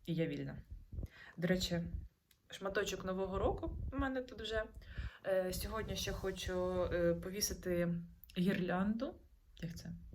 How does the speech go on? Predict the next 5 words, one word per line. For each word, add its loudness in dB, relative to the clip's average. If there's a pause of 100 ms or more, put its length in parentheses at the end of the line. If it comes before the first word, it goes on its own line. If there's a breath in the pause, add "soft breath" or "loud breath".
(340)
Гірлянда. -2 (580 loud breath)
Повісити 0
гірлянду 6
на 6
штору 2